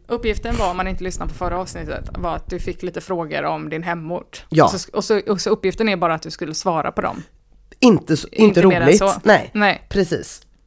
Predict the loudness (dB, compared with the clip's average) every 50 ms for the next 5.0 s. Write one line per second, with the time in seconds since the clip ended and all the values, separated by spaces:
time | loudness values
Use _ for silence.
0 | _ _ _ _ _ _ _ -6 -2 0 0 0 0 -2 -4 -8 -12 _ _ 6
1 | 6 8 6 6 6 6 6 6 8 8 8 8 8 8 6 6 4 2 0 0
2 | 0 0 2 2 2 2 4 4 2 2 2 2 2 2 2 -2 -2 -2 -2 -2
3 | -2 -4 -4 -4 -4 -6 -6 -4 -2 -2 -2 -2 -6 -8 -8 -8 -8 -2 2 4
4 | 4 6 6 6 6 6 4 4 4 4 6 6 6 4 2 0 -4 -4 -8